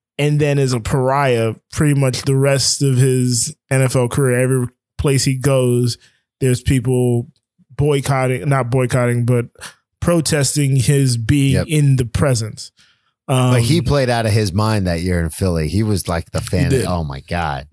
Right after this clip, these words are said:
Speaker 1: So my thing with Art Briles is, is he a despicable human being? Probably. If alleged what he did, he did knowingly.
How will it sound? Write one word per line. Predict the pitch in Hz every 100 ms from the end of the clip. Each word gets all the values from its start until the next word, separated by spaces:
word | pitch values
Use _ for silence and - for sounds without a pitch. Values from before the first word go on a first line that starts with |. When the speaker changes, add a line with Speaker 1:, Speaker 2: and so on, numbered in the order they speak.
| 151 131
Speaker 1:
So | - 165 156 151 147 127 - - _ _ _ _
my | 185 180
thing | 220 214
with |
Art | 175 165 151
Briles | 151 143 139 127
is, | 123 117 113 113 - _ _ _ _ _ 135 139 -
is | 147
he | 147 151
a | 135
despicable | 117 123 - - 143 139 139 135
human | 135 131 123
being? | 131 131 123
Probably. | 127 120 120 120 123 123 120 - _ -
If | 165 143 - - _ _ _
alleged | 170 147 147 143 143 127 131
what | 143 139 131
he | 135
did, | 120 135 131 135 135 120 - _ _ -
he | - 135
did | 117 135 139
knowingly. | 135 127 135 139 143 147